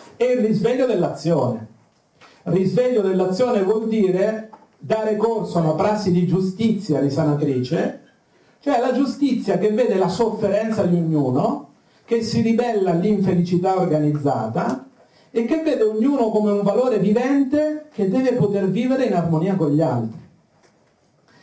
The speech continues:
Quali sono i soggetti di questo cambiamento? Ecco, io credo che i soggetti di questo cambiamento siano delle comunità.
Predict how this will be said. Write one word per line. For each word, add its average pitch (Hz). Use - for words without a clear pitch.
Quali 220
sono 247
i 190
soggetti 185
di 165
questo 175
cambiamento? 135
Ecco, 220
io 302
credo 226
che 180
i 170
soggetti 180
di 160
questo 185
cambiamento 170
siano 175
delle 165
comunità. 143